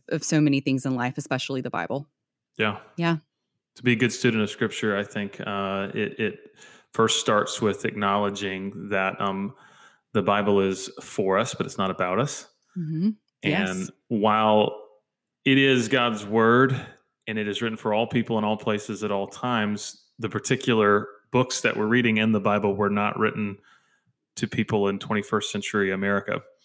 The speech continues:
Speaker 2: right? So the book of
Speaker 1: Mm-hmm.
Speaker 2: Romans was written to believers in Rome at fifty-seven
Speaker 1: Right.
Speaker 2: A D. Hey,
Speaker 1: Right.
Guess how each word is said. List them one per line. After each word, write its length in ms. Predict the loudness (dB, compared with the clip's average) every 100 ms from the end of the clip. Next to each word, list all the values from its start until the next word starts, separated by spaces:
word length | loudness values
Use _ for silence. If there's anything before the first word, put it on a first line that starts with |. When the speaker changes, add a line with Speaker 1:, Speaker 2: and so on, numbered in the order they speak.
| -20 -20 -20 _ -20 -6
Speaker 2:
right? 260 | -2 -2 -2
So 140 | -2
the 120 | -2
book 240 | 0 0 0
of 100 | -2
Speaker 1:
Mm-hmm. 80 |
Speaker 2:
Romans 400 | 0 2 2 2
was 200 | 0 -2
written 280 | -2 -2 -2
to 440 | -4 -2 0 0 -4 -12 _ _ _ _ _ _
believers 420 | -2 0 0 -2 2
in 140 | 4
Rome 320 | 4 4 0 -4 -12
at 100 | -8
fifty-seven 400 | -2 4 6 6
Speaker 1:
Right. 140 | 4
Speaker 2:
A 20 |
D. 400 | 4 4 2 -4 -4
Hey, 340 | -2 2 4
Speaker 1:
Right. 240 | 4 2